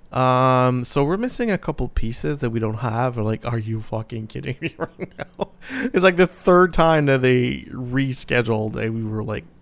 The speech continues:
so done, but it ended up that we were able to get the, uh, we were able to get, get everything that we needed to, and, uh, by going back to the store and everything. So pool's install is filling up right now. I'm gonna have to learn how to,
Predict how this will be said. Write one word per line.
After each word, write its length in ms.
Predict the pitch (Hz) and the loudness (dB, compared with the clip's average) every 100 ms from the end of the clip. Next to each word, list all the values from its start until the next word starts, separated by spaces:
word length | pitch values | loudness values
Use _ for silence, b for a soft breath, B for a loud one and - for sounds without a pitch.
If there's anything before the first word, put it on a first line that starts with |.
| _ - b b b b | _ -20 b b b b
so 300 | - - 127 | -12 0 2
done, 360 | 117 110 123 156 | 4 2 2 0
but 260 | 127 117 98 | 2 2 0
it 140 | 95 | -6
ended 220 | 117 117 | -4 -2
up 100 | 110 | -2
that 120 | - 107 | -2 -4
we 200 | 107 58 | -6 -6
were 140 | 101 | -6
able 180 | 95 101 | -6 -8
to 160 | - | -6
get 180 | - 98 | -6 -6
the, 220 | - 60 58 | -8 -8 -8
uh, 300 | - - 127 110 b b - | -8 -8 -10 -12 b b -12
we 60 | 127 | -2
were 140 | 113 | -2
able 100 | 110 | -2
to 120 | - 151 | -4 -6
get, 360 | 110 110 - | -4 -4 -4
get 140 | - 113 | -4 -4
everything 600 | 104 143 110 107 107 110 b b b | -4 -6 -6 -6 -6 -10 b b b
that 120 | - | -6
we 100 | 113 | -4
needed 320 | 113 110 113 113 | -4 -4 -6 -2
to, 300 | 123 110 110 | -2 0 -2
and, 180 | 107 107 | -4 -4
uh, 480 | 107 107 120 - - | -6 -6 -6 -8 -6
by 140 | 107 | -6
going 240 | 107 110 110 | -4 -4 -2
back 180 | 107 - | -2 -2
to 80 | |
the 80 | 113 | -6
store 380 | 107 - 117 107 | -6 -6 -4 -4
and 100 | 107 | -4
everything. 380 | 120 127 120 117 | -8 -10 -10 -10
So 340 | - - 107 - B B B B B - | -10 -10 -10 -14 B B B B B 4
pool's 280 | 147 170 | 4 4
install 440 | 180 175 170 185 180 | 0 0 0 2 2
is 160 | 143 - | 0 -2
filling 360 | 127 135 151 | 0 0 0
up 120 | 151 156 | -2 -2
right 160 | 156 | -2
now. 400 | 156 165 180 160 - | 0 0 0 -2 -4
I'm 120 | - 113 | -6 -4
gonna 220 | 120 117 | -2 0
have 240 | 123 123 | 0 0
to 80 | - | -2
learn 480 | 110 123 123 123 123 | 0 2 2 0 0
how 300 | 120 120 120 | -2 0 -2
to, 360 | 113 - 113 | -2 -4 -4